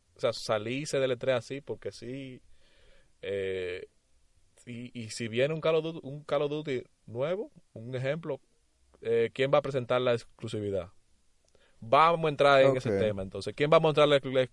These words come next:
Speaker 1: la exclusividad si viene un Call, un Ca-, un Call of Duty nuevo? Que di-, que de-, deja lógico de que, eh, Activision siempre trabaja con, con PlayStation. O, por ejemplo, un Destiny, algo de Destiny.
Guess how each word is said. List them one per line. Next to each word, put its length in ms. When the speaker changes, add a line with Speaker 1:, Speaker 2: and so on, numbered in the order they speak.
Speaker 1:
la 160
exclusividad 800
si 480
viene 260
un 60
Call, 120
un 120
Ca-, 240
un 400
Call 180
of 60
Duty 360
nuevo? 320
Que 240
di-, 420
que 160
de-, 220
deja 460
lógico 420
de 140
que, 240
eh, 360
Activision 800
siempre 340
trabaja 420
con, 240
con 320
PlayStation. 600
O, 240
por 160
ejemplo, 580
un 180
Destiny, 540
algo 360
de 80
Destiny. 460